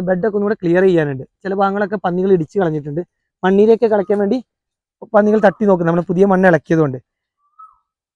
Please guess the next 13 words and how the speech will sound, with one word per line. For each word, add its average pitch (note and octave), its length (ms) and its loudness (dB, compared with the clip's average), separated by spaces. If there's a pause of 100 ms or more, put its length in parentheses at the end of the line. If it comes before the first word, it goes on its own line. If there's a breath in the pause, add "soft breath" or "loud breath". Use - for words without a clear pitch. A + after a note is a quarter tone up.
(120)
ഇങ്ങനെ B3+ 160 4
വെച്ച C#4 280 4
കുഴികൾ A#3 360 6
ഇപ്പൊ A3 140 4
ഈ A#3+ 140 4
ഏരിയ B3 380 6
ബെഡിലൊക്കെ A3 480 2
ഏകദേശം A3+ 260 2 (240)
കുഴികൾ A3+ 260 4
എടുത്തിട്ടുണ്ട്. G3 360 2 (380)
ഈ A#3+ 120 2
കുഴികളിലാണ് A#3 520 8
നമ്മൾ G#3+ 220 4